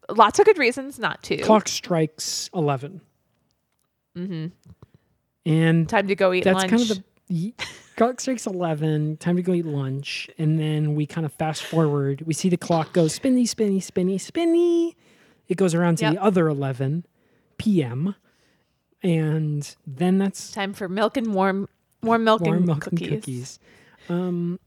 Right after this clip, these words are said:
Speaker 1: and do you like to have warm milk with your cookies? And do you like the cookies? What temperature do you like the cookies at?
Speaker 2: I like my cookies to be a little bit warm, and I don't drink milk.
Speaker 1: Okay.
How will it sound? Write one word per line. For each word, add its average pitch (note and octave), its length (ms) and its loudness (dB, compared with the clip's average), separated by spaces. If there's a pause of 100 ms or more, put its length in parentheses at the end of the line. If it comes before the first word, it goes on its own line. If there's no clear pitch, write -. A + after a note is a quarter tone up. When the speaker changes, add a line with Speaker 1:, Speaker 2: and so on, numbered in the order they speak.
(720)
Speaker 1:
and G#3 180 4
do G3+ 60 0
you C#4 80 6
like G3+ 300 0
to F#3+ 100 -2
have F3+ 140 0
warm D#3+ 280 2
milk F3 200 -2
with F3+ 100 -6
your F3+ 100 -2
cookies? F#3 680 -4
And F3+ 140 4
do E3 80 4
you F3+ 60 6
like F3 160 2
the D#3+ 80 -6
cookies? D#3 340 -4 (280)
What F#3+ 160 4
temperature E3 280 -2
do D3+ 60 -4
you D3+ 60 -2
like C#3+ 120 -6
the C#3 80 -10
cookies - 560 -12
at? - 220 -18 (920)
Speaker 2:
I B3+ 80 2
like F4 220 4
my G#4+ 200 6
cookies B3 440 2
to - 100 4
be A3 220 2
a G3+ 60 4
little G3+ 640 2
bit F#3 280 2 (280)
warm, F#3+ 400 2 (840)
and G3 120 0
I F#3 80 2
don't F3+ 240 0
drink F3+ 240 -2
milk. - 320 -14 (2500)
Speaker 1:
Okay. D3 300 -8